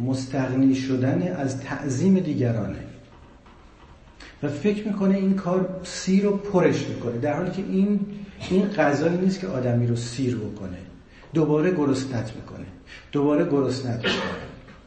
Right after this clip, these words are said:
و چون دائم گرسنه می‌شی، باید هی به اون معدن غذات، به اون منبع غذات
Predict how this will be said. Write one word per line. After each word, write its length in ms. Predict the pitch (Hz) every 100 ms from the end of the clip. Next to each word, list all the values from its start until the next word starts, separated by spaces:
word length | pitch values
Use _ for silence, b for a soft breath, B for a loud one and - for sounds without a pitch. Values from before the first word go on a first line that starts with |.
| - - - - - B B B -
و 60 | 151
چون 280 | - 220 226
دائم 380 | 226 208 214
گرسنه 460 | 202 208 196 - 202
می‌شی، 300 | 202 - 202
باید 240 | 175 185 185
هی 240 | 208 214
به 100 | 190
اون 140 | 185
معدن 640 | 196 175 156 143 160 196 190
غذات، 400 | 160 143 170 165
به 60 |
اون 120 | 160
منبع 400 | 160 151 143 165
غذات 520 | 160 143 120 151 156